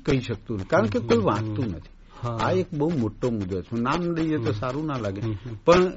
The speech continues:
Speaker 1: હવે માણસ આટલા વર્ષોથી કામ કરે, કોક તો કહો કે કેવું
Speaker 2: હમ,
Speaker 1: લખે છે.
Speaker 2: હમ.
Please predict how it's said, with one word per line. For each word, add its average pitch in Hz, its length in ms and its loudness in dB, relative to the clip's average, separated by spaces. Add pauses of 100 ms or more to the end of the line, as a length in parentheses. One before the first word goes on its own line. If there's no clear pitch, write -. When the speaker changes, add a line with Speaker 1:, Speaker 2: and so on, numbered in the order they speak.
Speaker 1:
હવે 180 260 6
માણસ 170 320 0
આટલા 123 360 2
વર્ષોથી 185 500 0
કામ 160 280 -2
કરે, 165 220 -4
કોક 147 400 -2
તો 214 100 4
કહો 196 260 4
કે 208 240 0
કેવું 190 240 0
Speaker 2:
હમ, 180 40 -2
Speaker 1:
લખે 165 260 -2
છે. - 180 -10
Speaker 2:
હમ. 110 140 -4